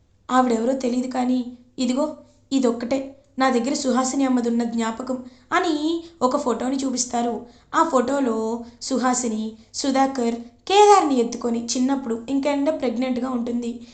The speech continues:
ఇంకా ఫోటోని చూసి ఒక్కసారిగా చాలా హ్యాపీగా ఫీల్ అవుతాడు కేదార్. "నేను ఈ, ఈ ఫోటోని ఖచ్చితంగా ఇప్పుడే తీసుకువెళ్ళాలి.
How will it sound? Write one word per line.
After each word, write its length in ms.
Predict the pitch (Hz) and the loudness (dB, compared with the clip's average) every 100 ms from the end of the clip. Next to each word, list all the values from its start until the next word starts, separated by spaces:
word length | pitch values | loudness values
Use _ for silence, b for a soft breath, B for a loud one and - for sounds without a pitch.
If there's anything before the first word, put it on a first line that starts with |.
| B B | B B
ఇంకా 300 | 349 381 349 | 2 2 4
ఫోటోని 340 | 240 269 277 - | 0 0 -2 -2
చూసి 560 | 254 - 220 233 262 B B - | -4 -4 -2 -2 -4 B B -6
ఒక్కసారిగా 540 | 214 - 240 220 233 | -4 -2 -4 -2 -2
చాలా 220 | 269 277 | -2 -2
హ్యాపీగా 380 | 240 226 240 240 | -2 -4 -4 -4
ఫీల్ 220 | 254 240 | -2 -4
అవుతాడు 320 | 220 214 214 254 | -4 -4 -4 -2
కేదార్. 480 | 254 240 254 240 - B B B | -2 0 0 -2 -4 B B B
"నేను 200 | 240 240 | -2 0
ఈ, 80 | 226 - - | -4 -6 -6
ఈ 100 | 247 | -4
ఫోటోని 560 | 240 220 254 254 247 B B B 269 | -4 -4 -2 0 -2 B B B -4
ఖచ్చితంగా 420 | 262 - 311 294 | -2 -2 0 0
ఇప్పుడే 240 | 277 269 | -2 -4
తీసుకువెళ్ళాలి. 680 | 277 262 - 262 247 247 | 0 -2 0 0 2 0